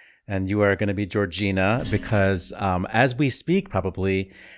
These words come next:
uh, for the first time, there's an all-female broadcast crew for a Major League Baseball game, an M L, M L B game. It's the Orioles against the Rays, the Baltimore Orioles against the Tampa Bay Rays.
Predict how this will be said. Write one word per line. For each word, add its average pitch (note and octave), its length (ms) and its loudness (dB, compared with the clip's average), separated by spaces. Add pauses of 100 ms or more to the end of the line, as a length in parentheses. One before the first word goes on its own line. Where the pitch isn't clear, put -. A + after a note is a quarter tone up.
(120)
uh, G2+ 160 2
for B2 100 -2
the A2+ 80 2
first C#3 260 2
time, A#2 300 2
there's G2 200 2
an G#2 100 0
all-female G2+ 1200 0 (400)
broadcast G#2+ 720 2
crew F2 340 -4
for F#2 240 -2
a F2 60 2
Major F#2+ 440 -2
League F2+ 440 -6 (200)
Baseball F2 360 -2
game, E2 240 -4
an E2 80 -4
M F2+ 160 -4
L, E2+ 240 -2
M G2 160 -4
L F#2 100 -2
B E2+ 400 -6
game. F2 340 -6 (460)
It's G#2 220 -2
the G2 480 0
Orioles A2+ 600 4
against G2 460 -2
the F2+ 500 2
Rays, F#2 560 -2
the - 80 -6
Baltimore G#2 340 2
Orioles G2+ 220 2
against G2+ 220 -2
the - 60 -14
Tampa F#2+ 220 -4
Bay F#2 120 0
Rays. F2+ 340 0